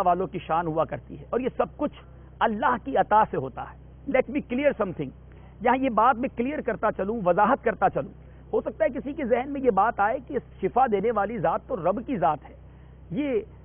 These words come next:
ولی سے کیوں مانگا جا رہا ہے؟ یاد رکھیے، اہل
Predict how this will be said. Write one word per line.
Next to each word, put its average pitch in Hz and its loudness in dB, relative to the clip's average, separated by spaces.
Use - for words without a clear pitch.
ولی 247 4
سے 240 -6
کیوں 254 -2
مانگا 190 2
جا 147 0
رہا - -10
ہے؟ - -20
یاد 240 4
رکھیے، 220 -2
اہل 240 2